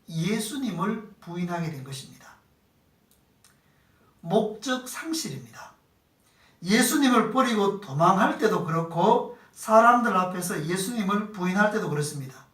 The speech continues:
세 번째 경우는 조금 전에도 봤듯이 강력한 부인입니다. 저주하며 맹세하며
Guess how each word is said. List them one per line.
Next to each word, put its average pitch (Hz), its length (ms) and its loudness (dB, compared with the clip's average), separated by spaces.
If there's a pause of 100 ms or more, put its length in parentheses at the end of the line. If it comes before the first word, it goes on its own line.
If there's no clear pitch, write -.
(340)
세 254 280 -2
번째 285 380 2
경우는 151 680 0 (140)
조금 170 280 -8
전에도 202 300 0
봤듯이 175 680 -6 (300)
강력한 277 1000 -4
부인입니다. 165 640 -6 (640)
저주하며 220 920 4
맹세하며 202 880 0